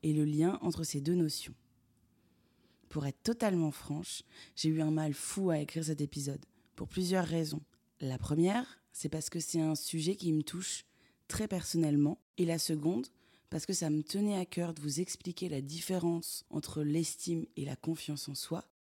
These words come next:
et que c'est pas un sujet que je maîtrise suffisamment, mais pour le bon déroulé de ce podcast, ça me semblait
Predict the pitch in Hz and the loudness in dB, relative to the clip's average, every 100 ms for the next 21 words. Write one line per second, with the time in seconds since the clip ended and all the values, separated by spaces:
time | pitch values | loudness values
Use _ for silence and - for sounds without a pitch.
0 | - - 160 202 175 - 160 165 - 151 | -8 -4 -2 0 0 -2 -2 -2 -2 -2
1 | 135 143 147 147 - 170 156 139 131 - | 2 4 4 2 -2 -2 -2 -4 -6 -6
2 | 151 - 151 143 143 - - 165 175 208 | -6 -4 -2 2 2 0 0 2 4 2
3 | - _ _ _ - 165 156 151 156 240 | -2 _ _ _ -8 0 2 2 4 4
4 | 202 180 180 185 - 160 156 - 160 190 | 4 4 2 0 0 -2 -4 -2 -4 -4
5 | - - - 147 147 - 151 147 170 | -6 -10 -4 0 0 0 0 0 0